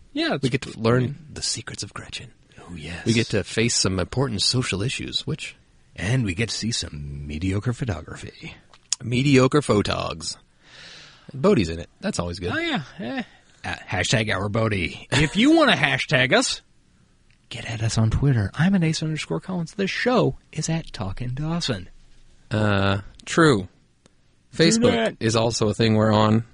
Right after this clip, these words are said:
Speaker 2: Facebook dot com slash Creek of the Week. I've been updating it for, like, two weeks in a row.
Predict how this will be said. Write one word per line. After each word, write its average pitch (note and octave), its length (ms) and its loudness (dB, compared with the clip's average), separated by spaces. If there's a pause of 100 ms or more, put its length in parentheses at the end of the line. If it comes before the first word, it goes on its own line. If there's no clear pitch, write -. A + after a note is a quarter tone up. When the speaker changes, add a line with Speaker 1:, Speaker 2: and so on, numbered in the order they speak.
(300)
Speaker 2:
Facebook A#2 340 0
dot A2+ 180 4
com G#2+ 300 4
slash G#2+ 420 0 (480)
Creek - 360 -2 (120)
of G#2+ 320 0
the A2+ 140 2
Week. - 380 0 (400)
I've G#2 140 -2
been A2 120 4
updating A#2+ 400 2
it G#2 80 -2
for, C3 100 0
like, C3 220 2
two F3+ 220 -4
weeks F#3 240 -4
in F#3 80 2
a F3+ 80 0
row. E3 560 4